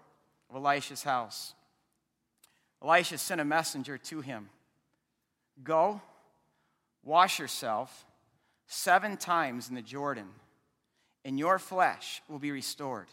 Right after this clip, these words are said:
and you will be cleansed." But Naaman went away angry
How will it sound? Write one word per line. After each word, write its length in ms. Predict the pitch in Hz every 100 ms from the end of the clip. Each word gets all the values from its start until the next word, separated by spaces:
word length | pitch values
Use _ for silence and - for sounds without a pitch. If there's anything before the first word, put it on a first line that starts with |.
| _ _ _ _ _ _ _ _ _
and 120 | 127 131
you 80 |
will 100 | 170
be 100 | 143
cleansed." 640 | 131 - 143 104 98 - _ _ _ _ _ _ _ _ _ _ _ _ _ _
But 100 | 120
Naaman 520 | 151 190 190 135 135
went 100 | 139
away 220 | 135 131
angry 580 | - 143 139 120 104 104